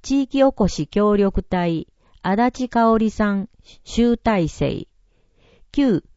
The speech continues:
コゴ中学校で、コゴマルシェが開催されました。同イベントは、地域おこし協力隊の足立香織さんが中心となり、地元のコゴ地区や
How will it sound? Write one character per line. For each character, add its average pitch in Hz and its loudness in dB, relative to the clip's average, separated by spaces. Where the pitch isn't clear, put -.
コ 226 0
ゴ 262 6
中 269 0
学 269 -2
校 170 2
で、 143 -4
コ 214 4
ゴ 262 4
マ 254 2
ル 247 4
シ 196 0
ェ 165 2
が 143 -2
開 208 0
催 208 0
さ 196 -2
れ 185 2
ま 170 -2
し - -12
た。 - -10
同 233 6
イ 175 2
ベ 185 2
ン 185 -2
ト 185 0
は、 165 -2
地 254 -6
域 254 -2
お 247 0
こ 190 -2
し 143 -6
協 214 0
力 220 0
隊 190 -4
の 180 -4
足 202 -2
立 - -8
香 233 -2
織 220 -4
さ 220 -4
ん 208 -2
が 202 -4
中 220 -4
心 220 -4
と 208 -4
な 190 -4
り、 143 -8
地 196 -2
元 240 0
の 226 -2
コ 226 -6
ゴ 254 2
地 277 -6
区 190 -2
や 147 -4